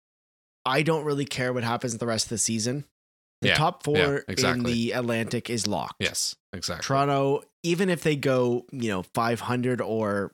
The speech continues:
Speaker 1: slightly below, they're not gonna get past in the, in the Atlantic.
Speaker 2: Yeah.
Speaker 1: They're not gonna pa-, get past in the wild card, really.
Speaker 2: Yeah, you're, you're exactly
Speaker 1: Part of
Speaker 2: right.
Speaker 1: me is almost hoping for them to drop down to a wild card spot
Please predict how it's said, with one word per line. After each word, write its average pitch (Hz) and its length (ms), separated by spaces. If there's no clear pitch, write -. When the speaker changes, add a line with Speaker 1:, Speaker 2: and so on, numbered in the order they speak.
Speaker 1:
slightly 113 400
below, 104 560
they're 147 220
not 131 180
gonna 120 160
get 117 160
past 117 380
in 101 240
the, 95 320
in 107 120
the 104 100
Atlantic. 85 520
Speaker 2:
Yeah. 80 120
Speaker 1:
They're 120 120
not 123 160
gonna 117 160
pa-, 117 180
get 117 160
past 110 240
in 131 60
the 123 80
wild 143 260
card, 85 260
really. 90 360
Speaker 2:
Yeah, 90 240
you're, 127 260
you're 127 200
exactly 113 260
Speaker 1:
Part 220 140
of 254 80
Speaker 2:
right. 180 60
Speaker 1:
me 120 300
is 151 160
almost 170 420
hoping 139 340
for 139 100
them 127 200
to 117 80
drop 120 300
down 120 220
to 120 80
a 117 60
wild 110 320
card 120 220
spot 123 400